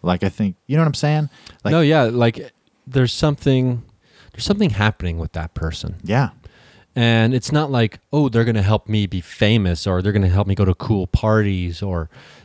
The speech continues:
Speaker 2: or, or, you know, be rich.
Speaker 1: Mm-hmm.
Speaker 2: It's just, like, that person is doing something.
Speaker 1: Right. Well, and people call it
Speaker 2: Yeah.
Speaker 1: confidence
Speaker 2: Yeah.
Speaker 1: a lot of times, but I don't think it's confidence. I think it's distraction on your real passion.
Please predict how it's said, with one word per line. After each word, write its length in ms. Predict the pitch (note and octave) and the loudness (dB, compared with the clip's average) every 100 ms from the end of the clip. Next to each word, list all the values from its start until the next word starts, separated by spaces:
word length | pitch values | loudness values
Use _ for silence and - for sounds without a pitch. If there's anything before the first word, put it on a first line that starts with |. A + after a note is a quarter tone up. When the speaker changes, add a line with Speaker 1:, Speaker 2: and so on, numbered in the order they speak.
| _ | _
Speaker 2:
or, 180 | C3+ A#2+ A2 - - | -2 -2 -2 -12 -10
or, 80 | C#3 | -4
you 140 | A2+ | 0
know, 100 | G2+ | 2
be 240 | F#2 F2+ A2+ | 0 2 0
rich. 720 | F#2 F#2+ A#2 G#2+ - - - | 2 4 4 2 -4 -8 -4
Speaker 1:
Mm-hmm. 220 | F2+ F2+ F#2+ - _ - _ | -2 -2 -2 -6 _ -20 _
Speaker 2:
It's 240 | A#2+ A2+ | 0 0
just, 320 | - C#3 A#2+ - | 0 0 0 -2
like, 260 | A2+ G2+ - - | -2 -4 -10 -8
that 180 | - G#3+ | -2 0
person 580 | - F3 - C3+ B2+ C3 _ _ _ _ _ _ | 2 0 0 0 -2 -6 _ _ _ _ _ _
is 180 | C3 A#2+ | -2 -2
doing 420 | - D#3 E3 F#2+ | 0 2 2 0
something. 460 | - F2+ - D#2 - | -6 -8 -10 -14 -6
Speaker 1:
Right. 180 | - D#2+ - _ _ - | -2 -2 -4 _ _ -2
Well, 80 | C3+ | 0
and 100 | C3+ | 2
people 220 | E3+ E3+ | 4 4
call 180 | - B2+ | 4 2
it 60 | |
Speaker 2:
Yeah. 80 | A2+ | 2
Speaker 1:
confidence 680 | G2 C3 C#3 D#2+ - - - _ - | 2 0 0 -6 -8 -18 -20 _ -2
Speaker 2:
Yeah. 200 | A#2+ G2+ | 0 2
Speaker 1:
a 40 | G#2 | 2
lot 160 | G2+ | 2
of 80 | G2+ | 0
times, 260 | - G2 F2+ | -2 -4 -4
but 180 | - - | -6 0
I 100 | C3+ | 0
don't 160 | D3 | 0
think 160 | - A#2 | -2 -6
it's 140 | G#2 | -6
confidence. 560 | - A#2 A#2 - - - | -4 -4 -2 -8 -12 -6
I 100 | A2 | -4
think 180 | - C3 | -2 -2
it's 160 | G#2+ - | -4 -4
distraction 720 | G2 - G#2+ F#2+ F#2+ - F#2+ | -6 -4 0 0 0 -2 0
on 160 | F2 E2 | 0 0
your 140 | D#2+ | -2
real 280 | D#2 E2+ D#2 | 0 0 0
passion. 520 | - D#2+ - - - | -2 -4 -4 -8 -12